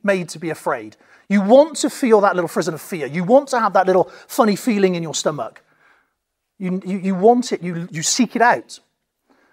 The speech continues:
Okay, so that's what we need. We need that within ourselves to grow, to expand. We need that.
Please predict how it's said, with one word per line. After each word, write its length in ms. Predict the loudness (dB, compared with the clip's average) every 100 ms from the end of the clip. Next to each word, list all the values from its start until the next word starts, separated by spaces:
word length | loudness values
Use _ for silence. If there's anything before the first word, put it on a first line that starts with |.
| _ _ _ -4
Okay, 140 | -4 0
so 240 | 4 4
that's 320 | 6 2 4
what 100 | -2
we 120 | 2
need. 340 | 4 4 4 2
We 120 | 0
need 320 | 4 4 4
that 140 | 2 2
within 280 | 2 2
ourselves 420 | 2 2 0 -2 -4
to 100 | -10
grow, 540 | 2 6 6 6 2 _
to 80 | -10
expand. 600 | -8 -2 2 2 0 -4
We 80 | -2
need 440 | 0 0 -2 -2
that. 240 | 0 0